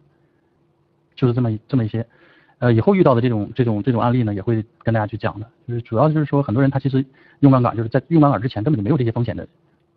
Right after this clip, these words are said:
投资者交易，是吧？关于风险的投资者交易，那这些都是实实在在的事儿，就跟大家多讲一讲。多讲一讲呢，我觉得讲，讲的次数多了，大家自然就有这种风险意识了。所以呢，我将来少，就可以少操心，<laughs> 哈哈，好吧，少操心。行了，不多讲了啊。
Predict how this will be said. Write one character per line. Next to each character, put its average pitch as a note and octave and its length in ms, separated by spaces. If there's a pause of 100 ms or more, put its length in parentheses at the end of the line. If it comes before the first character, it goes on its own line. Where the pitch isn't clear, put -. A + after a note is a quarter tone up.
(640)
投 - 180
资 G#2 80
者 G2+ 140
交 F#2+ 160
易， - 40 (300)
是 - 80
吧？ A#2+ 160 (560)
关 A#2 140
于 - 20
风 A#2+ 220
险 A2+ 100
的 F#2+ 80
投 - 140
资 G#2 40
者 G2+ 60
交 F#2+ 140
易， - 80
那 C#3+ 100
这 F3+ 100
些 E3 80
都 D#3 60
是 D#3 100
实 B2 100
实 A#2 60
在 A2+ 120
在 A2 80
的 G#2 80
事 - 120
儿， A#2+ 60 (1040)
就 - 60
跟 G#2+ 100
大 G2+ 60
家 G2 60
多 G#2+ 100
讲 F2+ 160
一 - 20
讲。 - 140 (380)
多 E3 100
讲 B2+ 140
一 - 20
讲 B2 140
呢， A2 100
我 A2 60
觉 A2 100
得 C3 60
讲， G2 260
讲 F#2+ 140
的 G#2+ 40
次 - 80
数 B2+ 120
多 A#2 120
了， A#2 80
大 B2+ 80
家 F#2+ 80
自 - 140
然 A2+ 120
就 C#3 100
有 G2+ 100
这 G#2+ 80
种 G#2 80
风 A2+ 140
险 F#2+ 100
意 A#2+ 100
识 - 120
了。 A#2 80 (340)
所 A#2 80
以 A2 40
呢， G#2 100
我 G#2 40
将 A#2 140
来 A#2+ 60
少， - 140
就 - 120
可 A#2 80
以 - 20
少 G#2+ 120
操 A#2 100
心， D3 200
<laughs> - 60
哈 - 140
哈， A2+ 140
好 G2+ 100
吧， G2+ 180
少 F#2+ 60
操 A2 140
心。 C3 100 (1040)
行 F#3 80
了， B3 160
不 F3+ 80
多 G3+ 80
讲 C3 100
了 B2 60
啊。 - 220